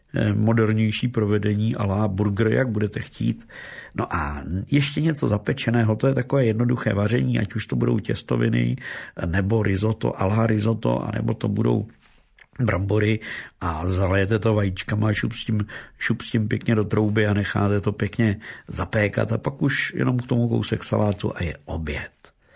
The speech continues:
No a když už salát, tak třeba něco sladkého, takový pohár, ve kterým je vlastně ovocný salát.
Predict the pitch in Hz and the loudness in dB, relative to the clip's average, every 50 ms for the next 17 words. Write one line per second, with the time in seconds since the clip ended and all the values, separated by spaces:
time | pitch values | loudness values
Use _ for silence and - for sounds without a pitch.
0 | - - - - - _ _ - 135 135 143 131 113 101 95 - - - - - | -20 -20 -20 -20 -20 _ _ 0 2 4 4 4 4 2 0 -4 -10 -20 -10 -4
1 | - 110 101 - - - 117 - - - - - - - - 92 98 98 98 101 | -2 -2 -2 -2 -2 -2 -2 0 -2 -4 -6 -8 -8 -6 -2 0 0 2 2 2
2 | 117 135 139 - - 127 - - - - - 127 135 143 147 143 147 143 143 - | 0 0 -2 -2 -4 -4 -4 -4 -6 -4 -2 0 2 2 2 2 0 0 0 -2
3 | 147 139 - - - - - - 139 127 123 131 135 139 139 - - - - - | -2 -2 0 -2 -2 -4 -2 -2 2 2 4 4 4 2 0 -2 -8 -14 -14 -14
4 | - - - - - 131 147 156 - - - - - - - 95 104 107 120 131 | -10 -10 -8 -6 -2 -2 -2 -2 -2 -6 -8 -6 -2 -2 0 0 2 2 0 0
5 | 143 147 143 - - - - - - - - - 123 123 131 131 127 123 113 107 | 0 -2 -4 -8 -16 -14 -12 -12 -10 -8 -4 0 2 4 4 4 4 4 4 4
6 | 117 120 117 - - - - - - 92 92 85 95 107 120 - - - - 117 | 2 2 0 0 -2 -4 -4 -2 -2 -2 0 0 0 0 -2 -2 -4 -4 -2 -2
7 | 110 110 107 - - - - 143 - 65 67 69 73 78 71 67 - | -2 -2 -4 -6 -6 -4 -4 -4 -6 -6 -6 -8 -8 -8 -8 -10 -12